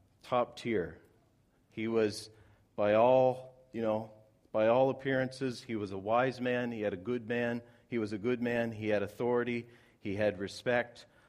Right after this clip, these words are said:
Uh, it says he was a ruler, so he was probably part of the Sanhedrin, which was like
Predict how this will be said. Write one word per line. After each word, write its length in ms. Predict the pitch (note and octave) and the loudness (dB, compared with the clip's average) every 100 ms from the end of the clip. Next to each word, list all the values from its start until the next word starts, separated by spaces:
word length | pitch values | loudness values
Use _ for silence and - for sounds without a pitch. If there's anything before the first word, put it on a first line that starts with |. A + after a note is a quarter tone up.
| _ | _
Uh, 80 | F2+ | -8
it 140 | F2+ D#2+ | -6 -6
says 300 | - A2 G#2 | -4 -4 -4
he 100 | A2+ | -6
was 200 | A2 G2+ | -6 -6
a 60 | |
ruler, 500 | G2 A#2 B2+ C3+ C3+ | -4 -2 0 0 0
so 340 | C3 A#2+ G#2 G2 - - | -4 -4 -4 -4 -14 -16
he 60 | - | -10
was 120 | G2+ | -10
probably 380 | - B2 B2 A#2+ | -4 0 0 -2
part 320 | A2+ B2+ B2 | -2 0 2
of 140 | A#2 - | 0 -6
the 60 | G#2+ | -10
Sanhedrin, 840 | - A#2+ A#2+ A2 C3 B2+ C3 C3 | -2 0 0 -2 -4 -2 -4 -2
which 220 | G#2+ G2 | -4 -6
was 160 | A2 G2 | -8 -2
like 220 | A2 A2 | -2 -2